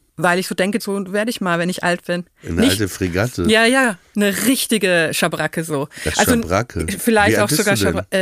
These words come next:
Speaker 1: äh, fünfzig.
Speaker 2: Ach so.
Speaker 1: Ja, ja.
Speaker 2: Ich dachte, du wärst jünger als ich.
Speaker 1: Wie alt bist du?
Speaker 2: Siebenundvierzig.
Speaker 1: Ja.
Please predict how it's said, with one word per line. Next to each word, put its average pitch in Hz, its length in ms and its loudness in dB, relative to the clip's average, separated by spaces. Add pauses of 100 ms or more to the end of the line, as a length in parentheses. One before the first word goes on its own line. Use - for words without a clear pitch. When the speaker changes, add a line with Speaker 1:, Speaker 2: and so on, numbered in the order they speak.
(160)
Speaker 1:
äh, 175 40 -2
fünfzig. - 460 -6 (560)
Speaker 2:
Ach - 120 -14
so. 117 520 -6
Speaker 1:
Ja, 190 120 -2
ja. 220 240 -2
Speaker 2:
Ich 90 100 -4
dachte, 101 180 -4
du 98 100 -4
wärst 101 260 -2
jünger 110 260 0
als 71 200 -6
ich. 78 240 -6 (320)
Speaker 1:
Wie 202 100 -2
alt 185 120 0
bist - 180 -6
du? 226 140 -2 (180)
Speaker 2:
Siebenundvierzig. 73 840 -6
Speaker 1:
Ja. 92 200 -6